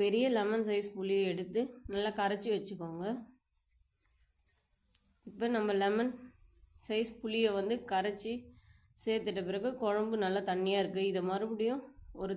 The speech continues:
தட்டு போட்டு மூடி விடுங்க. பாருங்க, குழம்பு நல்லா சுண்டி வந்துடுச்சு, எண்ணெய் தனியா பிரிஞ்சிடுச்சு.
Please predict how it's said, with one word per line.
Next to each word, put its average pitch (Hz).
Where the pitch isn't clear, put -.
தட்டு 180
போட்டு 190
மூடி 220
விடுங்க. 160
பாருங்க, 196
குழம்பு 214
நல்லா 190
சுண்டி 214
வந்துடுச்சு, 185
எண்ணெய் 208
தனியா 185
பிரிஞ்சிடுச்சு. 190